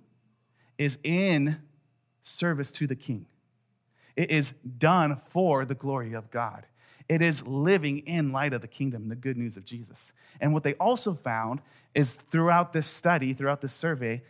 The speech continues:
is they found that that ten percent of what they call resilient disciples, the reason they call them resilient disciples is because even when the culture around them thinks it's crazy, they're actually pressing in deeper to their faith. They're not just living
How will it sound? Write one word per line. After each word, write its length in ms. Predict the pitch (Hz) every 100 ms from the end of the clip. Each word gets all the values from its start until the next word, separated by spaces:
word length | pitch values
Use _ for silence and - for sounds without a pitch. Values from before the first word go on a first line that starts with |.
| _
is 80 | -
they 100 | 151
found 340 | 147 160 165 147
that 160 | -
that 200 | 151 156
ten 160 | - 180
percent 260 | 156 165 156
of 100 | 131
what 140 | 135
they 60 | 131
call 180 | 143
resilient 540 | 131 127 117 147 165 143
disciples, 500 | 123 - 135 143 143
the 100 | 117
reason 200 | 139 147
they 60 |
call 160 | 143 147
them 100 | 135
resilient 480 | 113 113 123 143 147
disciples 560 | - - 131 147 165 - - _
is 40 | 131
because 280 | 127 139 117
even 240 | 143 160
when 120 | 170 156
the 60 |
culture 380 | - 170 156 127
around 220 | 127 135
them 140 | 156 147
thinks 180 | 131
it's 80 | 110
crazy, 380 | - 156 139 120 - -
they're 240 | - 156 165
actually 340 | 139 - 139
pressing 440 | 120 - 131 - 127
in 260 | 117 110 107
deeper 480 | 139 160 - 107 - _ _ _
to 100 | -
their 160 | 98 104
faith. 160 | - 76 _ _ _ _ _ _
They're 100 | 123
not 320 | 117 123 160
just 240 | 175 175 143
living 380 | 165 151 143